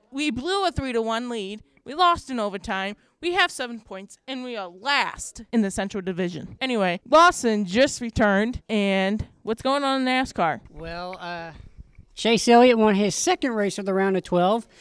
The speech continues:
Speaker 2: So now he, if the, if the round of four heading into Homestead would have started today, he would be in by only three points. So I'm happy about that. So this weekend we go to Martinsville for the first day of five hundred, which last year,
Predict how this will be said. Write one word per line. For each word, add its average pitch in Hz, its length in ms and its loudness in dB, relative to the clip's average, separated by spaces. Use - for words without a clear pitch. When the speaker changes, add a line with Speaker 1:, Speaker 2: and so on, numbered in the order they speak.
Speaker 2:
So 208 180 4
now 214 240 4
he, 262 560 4
if 233 240 -4
the, 277 200 -4
if 240 320 -8
the 269 160 -8
round 269 320 -6
of 240 80 -10
four 202 540 -8
heading 240 220 -8
into 220 200 -8
Homestead 233 420 -8
would 208 80 -8
have 170 100 -12
started 196 420 -8
today, 233 480 -4
he 220 200 -10
would 190 100 -10
be 190 160 -6
in 190 140 -4
by 175 180 -6
only 170 220 -8
three - 320 -10
points. 220 480 -8
So 208 340 -4
I'm 202 140 -4
happy 233 220 2
about 240 240 2
that. 220 280 0
So 208 260 -4
this 208 220 -8
weekend 220 260 -4
we 202 100 0
go 208 140 0
to 196 280 -2
Martinsville 202 840 -2
for 226 120 -2
the 214 80 2
first 214 340 -4
day 226 160 2
of 208 120 -2
five 208 320 0
hundred, 220 540 6
which 185 260 -2
last 180 280 -6
year, 180 180 -2